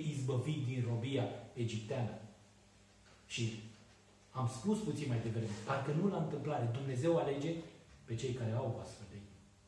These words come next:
Noi ne întrebăm, poate, de ce Dumnezeu nu m-a ales pe mine să fac? Nu știu, poate că n-ai acea inimă. Nu știu. Nu știu. Poate că n-ai acea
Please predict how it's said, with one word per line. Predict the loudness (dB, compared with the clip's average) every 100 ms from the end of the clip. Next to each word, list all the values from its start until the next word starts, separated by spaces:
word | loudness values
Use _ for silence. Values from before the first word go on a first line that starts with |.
| -20 -20 2
Noi | 6 8 8
ne |
întrebăm, | 8 8 8 10
poate, | 10 10 8
de | 6
ce | 4 4
Dumnezeu | 6 6 6 6
nu |
m-a | 8
ales | 10 8
pe | 8 4
mine | 6 6
să | 4
fac? | 2 0 -4 -12 -18 -20 -20 -18 -2
Nu | -2
știu, | 0 -2 -2
poate | -2 -2
că | -2
n-ai | -2 -4
acea | -2 0
inimă. | 0 -2 -8 -14 -20 -18 -4 4
Nu | 4
știu. | 4 0 -2 -6 -6 -8 -10 -10 -8 -8 -6 2
Nu | 2
știu. | 4 0 0 -2 -8 -16 -20 -14 -14 -14 -18 -20 -20 -20 2 6
Poate | 8 8
că | 8
n-ai | 8 8
acea | 8 8